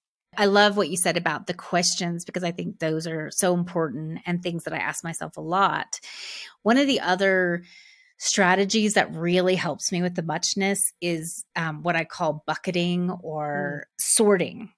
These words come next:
Speaker 1: right? It's so often I have this perception of overwhelm. As soon as I have more than, like, fifteen things on my to-do list, I just feel overwhelmed.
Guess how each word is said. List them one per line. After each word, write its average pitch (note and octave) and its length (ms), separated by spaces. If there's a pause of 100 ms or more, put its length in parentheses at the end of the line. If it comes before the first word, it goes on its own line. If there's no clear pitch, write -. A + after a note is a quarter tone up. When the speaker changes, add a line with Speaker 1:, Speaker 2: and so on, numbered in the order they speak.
(140)
Speaker 1:
right? E3 360 (480)
It's G3+ 240
so C#4 200
often F#3 520
I D#3+ 100
have F3 180
this E3+ 160
perception - 600
of E3 120
overwhelm. D3 440
As F#3 100
soon C4+ 120
as C#4+ 100
I C#4+ 60
have A#3 180
more F3+ 220
than, F3+ 160
like, D#3+ 300 (260)
fifteen A3+ 480
things F3 300
on E3+ 100
my F3 140
to-do F3 280
list, F#3 440 (400)
I G3 140
just F#3 260
feel E3+ 180
overwhelmed. E3 720